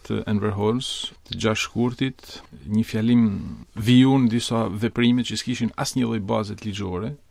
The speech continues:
edhe brenda sistemit komunist, që shuan në shkatrimin e objekteve të kultit, në keq trajtimin e gjitha pasunive dhe të personave që i përkiqin kulteve fetare.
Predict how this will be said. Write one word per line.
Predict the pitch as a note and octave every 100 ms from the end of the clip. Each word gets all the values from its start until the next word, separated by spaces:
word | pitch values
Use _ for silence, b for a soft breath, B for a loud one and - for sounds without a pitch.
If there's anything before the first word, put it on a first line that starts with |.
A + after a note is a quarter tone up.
| A#2
edhe | A#2
brenda | A2+ A2 A2
sistemit | A2 - G2+ F#2+ -
komunist, | G2 G#2+ B2 - - B
që | A#2+
shuan | - B2+ A#2+
në | A#2
shkatrimin | - A2+ A#2+ A#2+ A2
e |
objekteve | G#2+ A2+ A#2+ A2 G2
të | -
kultit, | A#2 A#2+ A#2 A#2 - - -
në | G2+ G2 F2
keq | A2 -
trajtimin | G2+ G2 A2+ G#2 F#2 - _ -
e | F#2 F#2 E2
gjitha | A2+ A#2+ A2
pasunive | - - G#2 A2 G#2+ A2 -
dhe | G2+
të | F#2+
personave | G#2+ G#2 G#2+ G#2+ G#2 G2
që | G2+
i |
përkiqin | G2+ G2 G2 - F2+ -
kulteve | A#2+ A2 G#2 G2 F2+ -
fetare. | - G2+ F#2+ E2 C#2+